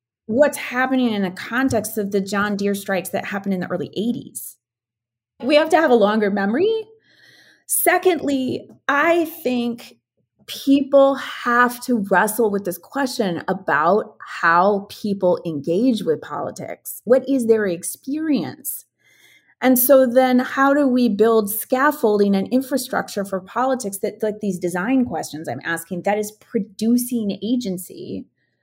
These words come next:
that's producing hope? Cynicism would be like, "Why say hope?" But people have to have hope to do democratic, even with the, with a big D, people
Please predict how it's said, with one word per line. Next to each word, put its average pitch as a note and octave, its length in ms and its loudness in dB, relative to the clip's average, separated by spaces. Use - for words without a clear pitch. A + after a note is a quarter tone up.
that's A#3+ 220 -2
producing A#3 800 0
hope? - 640 -4
Cynicism B3 500 2
would F3+ 60 -4
be F#3 60 0
like, F3+ 140 0
"Why A#3+ 140 2
say B3 200 0
hope?" A3 300 0
But A#3 120 4
people D#4 320 0
have A3 260 -2
to A3+ 80 0
have A3 200 0
hope G#3+ 400 0
to C#4+ 60 -4
do G#3 300 -2
democratic, G3+ 560 -2
even F4 260 0
with E4+ 120 0
the, B3 80 4
with A3+ 160 4
a - 20 4
big C4 240 2
D, G4 340 4
people G#4+ 340 4